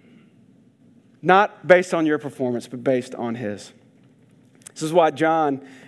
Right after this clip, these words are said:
can say, "If we confess our sins, He is faithful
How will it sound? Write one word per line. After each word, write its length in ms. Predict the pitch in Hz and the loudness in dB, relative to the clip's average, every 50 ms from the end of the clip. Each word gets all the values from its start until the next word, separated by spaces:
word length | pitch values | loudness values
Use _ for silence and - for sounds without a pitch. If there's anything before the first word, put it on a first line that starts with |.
| - | -8
can 160 | - 170 156 | -4 -4 -2
say, 280 | 147 - 170 151 143 131 | -2 0 2 2 2 2
"If 140 | 156 151 - | 0 -2 -2
we 100 | 185 180 | -2 -2
confess 600 | - 170 147 131 - - 180 180 185 185 - - | 0 -2 -4 -4 -2 0 2 2 2 0 -4 -6
our 200 | - 156 160 156 | -4 -2 -2 -2
sins, 520 | 151 - - 165 151 135 120 117 113 - - - - - - - _ | -4 -6 -4 -4 -2 -2 -4 -6 -10 -12 -16 -20 -20 -20 -20 -16 _
He 180 | - 190 185 165 | -2 0 2 2
is 160 | 139 123 - | 0 -2 -6
faithful 800 | - - - 175 175 196 208 - - 208 208 208 208 202 - | -14 -6 0 0 2 2 0 -2 -2 -2 0 0 -2 -4 -8